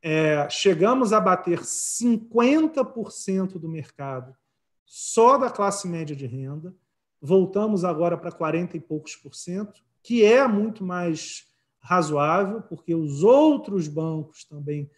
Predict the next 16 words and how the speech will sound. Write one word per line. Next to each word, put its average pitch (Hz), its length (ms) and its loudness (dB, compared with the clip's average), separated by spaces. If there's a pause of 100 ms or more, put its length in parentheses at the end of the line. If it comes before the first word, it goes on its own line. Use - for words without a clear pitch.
(340)
vieram 151 400 0
mais 139 240 -10
fortes. - 600 -12 (340)
Então, 214 520 0
de 175 100 -8
uma 214 100 -4
maneira 214 240 2
objetiva, 226 760 -2 (280)
é, 165 320 0
o 185 140 -4
crédito 262 540 2
imobiliário, 185 760 0
Fábio, 143 380 -8
ele 185 100 0
é 208 60 0
fundamental, 247 1160 0